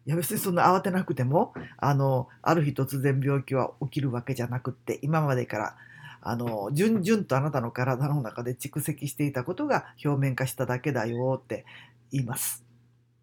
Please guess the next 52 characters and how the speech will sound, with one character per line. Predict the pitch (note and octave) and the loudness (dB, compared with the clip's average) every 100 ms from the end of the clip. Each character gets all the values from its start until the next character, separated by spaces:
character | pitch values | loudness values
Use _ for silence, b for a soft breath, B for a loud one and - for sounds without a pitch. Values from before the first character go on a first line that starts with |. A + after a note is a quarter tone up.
| _ - | _ 8
で | A#3 | 10
も | F#3 | 10
信 | F#3+ F3+ | 8 10
じ | F3 | 10
ら | D#3+ | 10
れ | D3+ | 6
な | C#3 | 2
い。 | B2+ - | -2 2
去 | A3+ G3+ | 6 6
年 | F3 | 6
ま | C#3 C3+ | 4 4
で | |
は | C3+ | 2
ピ | B2+ A#3 | 4 2
ン | F#3+ | 0
ピ | G#3 F#3 | -2 -2
ン | |
に | F3 E3+ | -2 0
元 | G3+ | 2
気 | E3+ | 2
だ | D3+ | 0
っ | C#3 | 2
た | G3 | 4
も | E3+ C3+ | 4 2
ん | |
っ | - _ | -2 _
て | - | 2
こ | D3 | 4
う | F3 | 4
い | A#3 | 4
う | - | 2
わ | - | 2
け | B2+ | 0
で | C3+ | -2
す | - - | -4 -6
ね。 | C3 - _ _ _ _ B B A3+ F3+ | -8 -8 _ _ _ _ B B -8 -2
は | D3+ | 0
い。 | C#3 - B B | 0 -2 B B
未 | D#3+ F#3+ | -2 0
病 | B3 D#4 | 2 2
っ | |
て | A#3+ | 2
概 | F3+ G3 | 2 2
念 | D#3 C#3 | 0 0
を | |
抑 | C3+ F3 D#3+ | -2 -2 -2
え | |
て | C#3 | -2
お | A#2+ | -6
き | - | 0
た | F3 | 0
い。 | - | 0